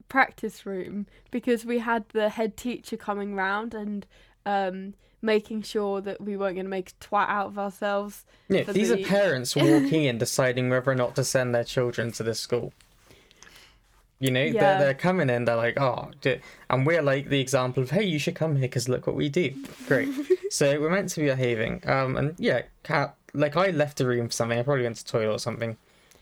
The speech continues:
Speaker 2: Came back and, like, Kat had locked me out, and I was like, "What? You gotta let me in." Didn't let me in.
Speaker 1: <laughs>
Speaker 2: Funny, cool. And so in my, uh,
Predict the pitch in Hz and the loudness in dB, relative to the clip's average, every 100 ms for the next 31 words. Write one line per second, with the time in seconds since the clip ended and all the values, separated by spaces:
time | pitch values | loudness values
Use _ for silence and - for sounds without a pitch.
0 | - _ _ _ - 120 113 113 113 110 | -20 _ _ _ -2 0 2 0 0 -2
1 | 113 117 - 120 113 117 - - 120 110 | -2 -4 -2 -2 0 -2 -2 -4 -2 0
2 | 110 113 117 120 135 202 151 180 190 180 | -2 -2 -2 -2 -4 -6 -2 0 0 0
3 | 180 165 123 _ _ _ _ _ _ _ | 0 0 -4 _ _ _ _ _ _ _
4 | _ _ - 120 113 113 113 110 113 - | _ _ -2 -2 0 -2 -2 -2 -4 -14
5 | - - 120 117 - 131 120 - - _ | -4 -2 2 0 0 0 0 -4 -20 _
6 | _ 147 151 147 185 175 - _ _ - | _ -2 0 2 2 2 -6 _ _ -2
7 | 156 160 156 151 156 151 - _ _ - | 0 2 2 2 2 0 -2 _ _ -18